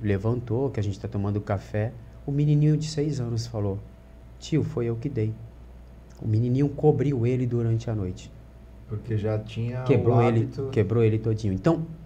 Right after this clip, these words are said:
Speaker 1: e ali, veja, eu estou falando mil novecentos e noventa e oito. O ECA tinha oito anos.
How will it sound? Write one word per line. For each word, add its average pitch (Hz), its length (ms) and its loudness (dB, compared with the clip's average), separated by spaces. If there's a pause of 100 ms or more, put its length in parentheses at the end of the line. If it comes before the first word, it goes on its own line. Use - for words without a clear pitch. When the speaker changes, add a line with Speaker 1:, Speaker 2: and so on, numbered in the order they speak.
(300)
Speaker 1:
e 143 100 6
ali, 156 460 4 (580)
veja, 110 500 4
eu 110 160 4
estou 131 240 4
falando 143 500 2 (140)
mil 135 300 2
novecentos 127 1000 -2
e 127 280 -2
noventa 113 640 0
e 139 180 2 (100)
oito. 113 460 4 (800)
O 107 100 4
ECA 120 280 4
tinha 117 200 0
oito 120 340 2
anos. 113 360 0